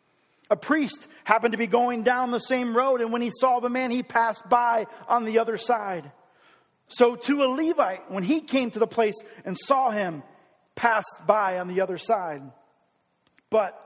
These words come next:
a Samaritan, as he traveled, came where the man was, and when he saw him, he took pity on him. He went to him and bandaged his wounds,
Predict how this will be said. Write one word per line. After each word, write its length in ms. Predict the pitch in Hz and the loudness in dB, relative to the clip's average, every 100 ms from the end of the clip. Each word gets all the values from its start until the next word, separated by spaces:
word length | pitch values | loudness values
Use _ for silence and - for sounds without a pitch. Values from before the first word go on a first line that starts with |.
| - _ _ _ _ | -20 _ _ _ _
a 60 | 180 | -2
Samaritan, 640 | - 214 247 247 - 202 | 0 2 2 0 -2 -2
as 240 | 185 180 - - - | 0 -2 -6 -20 -8
he 220 | 262 277 | -2 -2
traveled, 560 | - 220 180 156 135 123 - _ _ _ _ _ | 0 0 2 0 -6 -14 -20 _ _ _ _ _
came 380 | - 262 285 254 | 0 0 2 0
where 180 | 254 254 | -2 0
the 80 | 233 | -2
man 360 | 220 226 214 | -2 -2 -2
was, 360 | 190 220 208 175 | 0 2 2 -2
and 140 | 185 | -6
when 100 | 202 | -4
he 120 | 208 214 | -2 -4
saw 400 | - 269 262 214 | 0 2 2 0
him, 460 | 190 185 185 170 - _ _ _ _ _ _ | -2 -4 -6 -12 -18 _ _ _ _ _ _
he 140 | - 208 | -8 -4
took 300 | - 233 - | 0 -2 -2
pity 300 | 262 262 214 | -4 -2 -2
on 120 | 180 | -4
him. 400 | 156 156 131 117 _ _ _ _ _ _ _ _ - | -4 -6 -8 -12 _ _ _ _ _ _ _ _ -4
He 180 | 240 | -2
went 300 | 240 233 285 | 2 2 2
to 100 | 262 | 2
him 200 | 233 247 | 2 2
and 200 | 247 185 | 0 -2
bandaged 640 | 147 240 269 254 247 170 - - - | 0 0 2 2 0 -4 -12 -16 -6
his 200 | 208 180 | -4 -2
wounds, 680 | 170 233 254 269 269 - | 0 0 0 -4 -6 -10